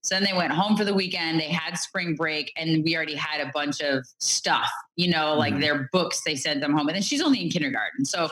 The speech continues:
Speaker 1: we're not, like, talking crazy homework here, but busy work, you know, and stuff for them to just keep learning the,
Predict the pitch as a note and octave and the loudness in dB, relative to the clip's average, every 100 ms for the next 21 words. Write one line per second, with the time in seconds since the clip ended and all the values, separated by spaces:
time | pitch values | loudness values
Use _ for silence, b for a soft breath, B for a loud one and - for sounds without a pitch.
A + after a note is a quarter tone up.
0 | B B B - G#3+ F#3+ F3 E3 F3+ D#3 | B B B 0 2 4 4 2 -2 0
1 | D#3 D3+ F#3 D#3+ D3 C#3 E3 E3 D3 C3+ | 2 2 2 -2 -4 -2 0 2 2 0
2 | D#3 C#3+ C3+ D3 C#3+ - A3 A3 G3+ C#3 | -2 -4 0 0 0 0 0 2 4 4
3 | A#2 - D3 D3 D#3+ D#3+ D#3 E3+ E3 E3 | 2 0 0 2 4 4 2 0 -2 -2
4 | E3 D#3 D3 - - F3+ C#3 D3 F#3+ F#3+ | 0 2 0 -4 -2 -2 0 0 0 2
5 | D#3 D3 C#3+ C#3 | 2 2 0 -4